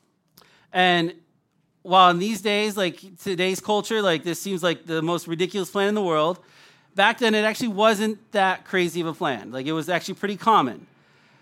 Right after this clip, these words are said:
She's like, "I have this slave woman, Hagar. She's my slave. Marry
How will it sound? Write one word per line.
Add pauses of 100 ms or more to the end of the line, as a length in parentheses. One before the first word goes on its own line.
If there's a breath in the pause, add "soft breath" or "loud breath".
(200 soft breath)
She's
like,
"I
have
this
slave
woman, (600)
Hagar. (1200)
She's
my
slave. (360 loud breath)
Marry